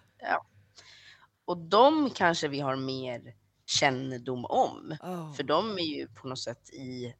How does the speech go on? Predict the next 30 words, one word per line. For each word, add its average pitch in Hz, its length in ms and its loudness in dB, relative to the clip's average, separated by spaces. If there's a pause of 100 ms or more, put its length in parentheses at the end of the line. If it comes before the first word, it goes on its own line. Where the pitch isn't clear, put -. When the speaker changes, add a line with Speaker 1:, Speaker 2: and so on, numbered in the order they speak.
Speaker 1:
andra 123 380 0
institutioner 165 760 -4
Speaker 2:
Ja. 160 180 -6
Speaker 1:
eller 127 380 -10 (320)
på 131 80 -8
H 131 140 -6
V 120 120 -8
B-hem 117 480 -6
eller 120 160 -12
vad 117 140 -12
det - 80 -12
kan 80 200 -14
vara 226 200 4
för 262 160 -4
Speaker 2:
Ja. - 40 -8
Speaker 1:
någonting. - 480 -14
Men, 135 180 -8 (840)
ja, 131 120 2 (420)
då 156 260 -2
är 196 120 0
ju 196 80 -4
den 175 120 -4
där 139 120 0
skammen 123 760 -4 (360)
ännu 92 320 -4
starkare, - 560 2
Speaker 2:
Mm. 175 380 -8
Speaker 1:
tänker 110 300 -10
jag. - 180 -14
Speaker 2:
Mm. 165 380 -12